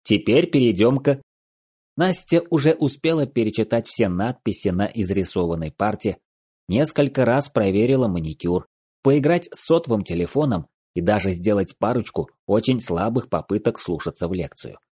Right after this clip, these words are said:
Ничто не спасало от утренней вялости и скуки.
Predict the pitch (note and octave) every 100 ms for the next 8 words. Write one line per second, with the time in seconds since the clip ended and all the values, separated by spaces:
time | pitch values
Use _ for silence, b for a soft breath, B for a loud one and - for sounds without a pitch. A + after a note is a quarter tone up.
0 | _ _ _ _ _ - D#3 C3+ G#2+ E2+
1 | D#2+ F2 E2 G2+ F#2+ D#2+ _ - G2+ -
2 | B2+ A#2 G2+ F2+ E2 G#2+ A2+ F2+ - E2
3 | G2+ - - C#2+ - -